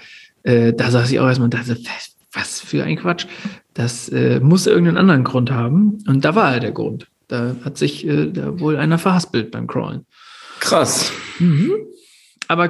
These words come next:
Speaker 1: cool. Äh, wann nutzt du's? Sofort? Hast du's schon eingesetzt, oder?
Speaker 2: Äh, nee, tatsächlich noch nicht. Die Nachricht ist noch relativ frisch. Äh, ich
Speaker 1: Ja.
Speaker 2: hab das gestern auch erst gelesen und, ähm, jetzt, äh, wollte ich mich, äh, wollte ich mich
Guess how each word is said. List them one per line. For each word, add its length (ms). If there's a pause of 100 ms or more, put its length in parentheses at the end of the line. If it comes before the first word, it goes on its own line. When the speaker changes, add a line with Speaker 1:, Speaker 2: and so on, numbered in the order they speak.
Speaker 1:
cool. 260
Äh, 260
wann 360
nutzt 280
du's? 380
Sofort? 480
Hast 160
du's 80
schon 120
eingesetzt, 560
oder? 340 (720)
Speaker 2:
Äh, 460
nee, 160
tatsächlich 480
noch 60
nicht. 200
Die 60
Nachricht 320
ist 160
noch 120
relativ 380
frisch. 380
Äh, 160
ich 80
Speaker 1:
Ja. 80
Speaker 2:
hab 80
das 140
gestern 340
auch 140
erst 180
gelesen 640
und, 520
ähm, 840
jetzt, 400
äh, 160
wollte 220
ich 100
mich, 340
äh, 300
wollte 240
ich 80
mich 480